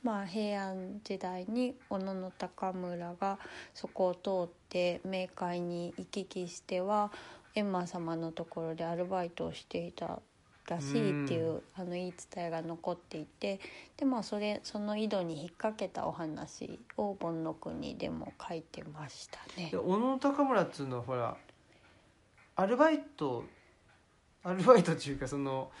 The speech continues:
Speaker 2: い-、い-、い-、いつも向こうの国にいたわけじゃない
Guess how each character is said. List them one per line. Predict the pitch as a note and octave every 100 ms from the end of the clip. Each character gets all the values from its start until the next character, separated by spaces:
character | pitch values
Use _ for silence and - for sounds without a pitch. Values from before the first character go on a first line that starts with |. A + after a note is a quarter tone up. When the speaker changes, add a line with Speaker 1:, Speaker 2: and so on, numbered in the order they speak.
| - - - - - - -
Speaker 2:
い-、 | - G3 A#3 G#3+
い-、 | G#3
い-、 | G#3 - - - - G3 - - - - - - - - A3
い |
つ | G3 D#4
も | C4
向 | F3
こ | E3+
う | D#3+
の | D3+
国 | D#3 C#3+
に | B2+
い |
た | A#2+ C3
わ |
け | B2
じ | A#2
ゃ |
な | A#2
い | A2+